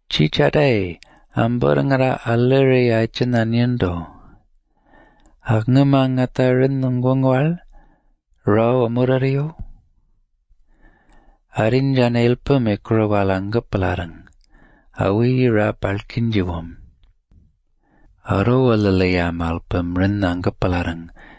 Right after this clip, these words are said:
yawum rin arnawalatan. Ilgarichan atalalam marakatati. Arinjan andalam ikuritol indamandi.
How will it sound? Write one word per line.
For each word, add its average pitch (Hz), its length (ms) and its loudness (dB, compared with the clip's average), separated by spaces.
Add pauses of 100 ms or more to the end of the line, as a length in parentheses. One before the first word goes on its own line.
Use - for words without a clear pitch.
(220)
yawum 117 480 0
rin 113 320 0
arnawalatan. 95 1120 -2 (1120)
Ilgarichan 107 1040 0
atalalam 95 800 0
marakatati. 92 960 -6 (1700)
Arinjan 110 800 0
andalam 98 640 0
ikuritol 92 640 -2
indamandi. 90 800 -4